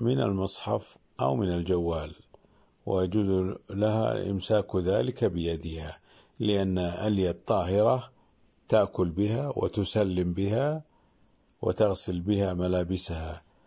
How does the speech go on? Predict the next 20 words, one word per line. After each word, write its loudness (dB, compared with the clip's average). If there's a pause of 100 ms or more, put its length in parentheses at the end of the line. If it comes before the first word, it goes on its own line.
(800)
فيجوز 0
لها 0
أن -4
تمسك -2
كتاب -2
ربها -2
بيدها -2 (460)
وتقرأ 0
منه -2
ولا -4
حرج 0
عليها، 0 (600)
لأنه 0
لم 2
ي-، 0
لأنه -2
لم 0
يثبت 0
دليل 2
صحيح -2